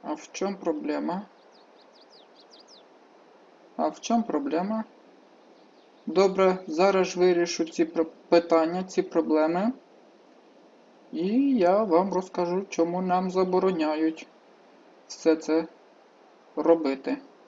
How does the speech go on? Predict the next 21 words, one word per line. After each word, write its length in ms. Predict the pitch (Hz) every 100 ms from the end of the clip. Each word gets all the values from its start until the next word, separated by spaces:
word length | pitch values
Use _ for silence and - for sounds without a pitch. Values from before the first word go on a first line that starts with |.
| - - - - - - - - - _ - _ - _ _ - - - _ _ - - - - - - -
Оце 380 | - 196 - 220
так 240 | 220 220
розібрався. 920 | - 214 202 214 185 180 170 - 170 175 - - - - - -
Чого 300 | 202 196 233
я 120 | 226
біжу 380 | 208 214 233 226
лісом? 540 | 247 247 - 170 170 -
Та 120 | 208
того, 300 | 214 233 262
що 140 | 262
чуть 280 | 254 254 254
мене 180 | 262 240
не 140 | 226
посадили 640 | 226 233 - 214 165 151 151
тільки 320 | 156 143 151
що. 220 | - 156 - - - - -
Годів 340 | 180 196 190 175
так 280 | 180 175
на 120 | 185 185
десять. 560 | 165 143 - 151 - - - - - - - - - - - - - - - - _ _ -
Хух, 320 | - 180 160